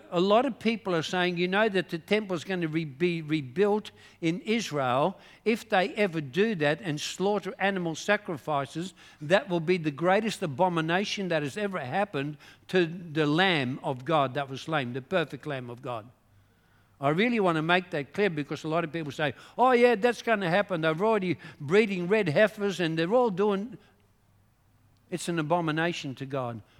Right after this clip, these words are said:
The perfect Son was slain on the cross of Calvary for all of us.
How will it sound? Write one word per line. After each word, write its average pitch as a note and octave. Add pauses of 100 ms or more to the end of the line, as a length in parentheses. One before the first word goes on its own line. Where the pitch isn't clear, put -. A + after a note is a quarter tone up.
(120)
The D#3
perfect G3+
Son A#2 (560)
was C#3+
slain B2+ (180)
on C#3+
the C#3
cross D#3+
of D3
Calvary C3 (320)
for F3
all D#3+
of C3+
us. A2